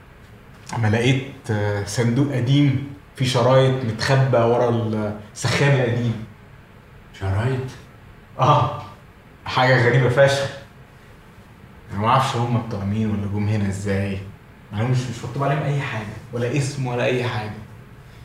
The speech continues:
Speaker 1: أنا بقول يعني يمكن بتوع حد كان عايش في البيت هنا قبلية. المهم،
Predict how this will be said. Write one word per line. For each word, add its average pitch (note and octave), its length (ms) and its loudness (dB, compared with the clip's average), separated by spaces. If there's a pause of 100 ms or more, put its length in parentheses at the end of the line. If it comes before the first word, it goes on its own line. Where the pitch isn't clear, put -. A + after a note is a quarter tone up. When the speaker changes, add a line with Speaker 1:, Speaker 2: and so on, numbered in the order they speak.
(640)
Speaker 1:
أنا G#2 80 -8
بقول D3+ 260 4
يعني D#3+ 340 4
يمكن B2+ 520 0
بتوع B2 420 2
حد B2+ 300 -2
كان A2+ 220 -2
عايش - 640 -4 (240)
في - 20 -16
البيت A#2+ 360 -6
هنا B2 240 -2
قبلية. A#2 520 -2 (1200)
المهم، D#3 320 6